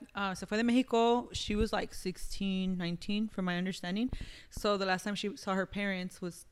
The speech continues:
that time. I, I'm lying. She went back once, but after that, they remember her,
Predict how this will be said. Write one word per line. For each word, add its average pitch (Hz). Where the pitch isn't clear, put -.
that -
time. 196
I, 185
I'm 196
lying. 170
She -
went 208
back 196
once, 180
but 175
after 170
that, 180
they 185
remember 196
her, 202